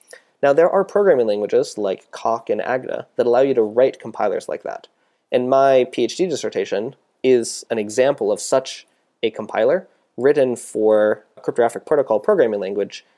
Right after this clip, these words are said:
that is the, you know, ancestor of exactly what Reach is. So I've basically done this before,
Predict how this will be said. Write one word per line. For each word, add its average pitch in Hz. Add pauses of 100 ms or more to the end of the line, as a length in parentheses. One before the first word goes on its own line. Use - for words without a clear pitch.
(120)
that 113
is 107
the, 101 (320)
you 107
know, 101
ancestor 117
of 101
exactly 101
what -
Reach 92
is. -
So -
I've 170
basically 151
done 120
this 117
before, 160